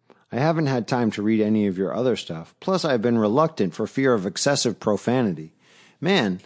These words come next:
I'm not bringing back Jess Harding, not anytime soon. But,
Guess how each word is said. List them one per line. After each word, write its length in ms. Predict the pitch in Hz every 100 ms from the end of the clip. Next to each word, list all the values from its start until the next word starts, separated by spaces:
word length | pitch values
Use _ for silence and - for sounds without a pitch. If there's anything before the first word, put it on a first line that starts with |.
| - - -
I'm 180 | 123
not 200 | 156 208
bringing 300 | 190 175 151
back 220 | 139 120 -
Jess 240 | 123 110
Harding, 440 | 101 95 85 95 101
not 220 | 117 127
anytime 460 | 120 107 104 92
soon. 360 | 87 92 87 113 _ _ _ _ -
But, 440 | 98 160 127 110